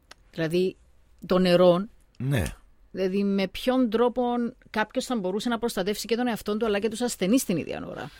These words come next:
Speaker 2: Κοίταξε, για τη συγκεκριμένη περίπτωση εισηγούμε στους ηθήνοντες, τέλος πάντων,
Speaker 1: Ναι.
Speaker 2: ε, να κα-, να κάνουν μια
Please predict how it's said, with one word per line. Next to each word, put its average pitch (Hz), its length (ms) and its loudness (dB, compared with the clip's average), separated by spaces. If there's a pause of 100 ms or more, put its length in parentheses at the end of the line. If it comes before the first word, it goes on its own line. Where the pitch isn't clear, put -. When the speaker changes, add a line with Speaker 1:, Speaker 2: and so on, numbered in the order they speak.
(340)
Speaker 2:
Κοίταξε, 135 340 -2
για 110 120 2
τη 104 80 -4
συγκεκριμένη 95 640 -4
περίπτωση 104 680 -8
εισηγούμε 123 640 -4
στους 113 540 -12
ηθήνοντες, 104 720 -4
τέλος 85 280 -14
πάντων, 165 220 -4
Speaker 1:
Ναι. - 260 -4 (760)
Speaker 2:
ε, 90 960 -6 (840)
να 98 260 -4
κα-, - 240 -6
να 104 240 -4
κάνουν 135 360 2
μια 107 440 -2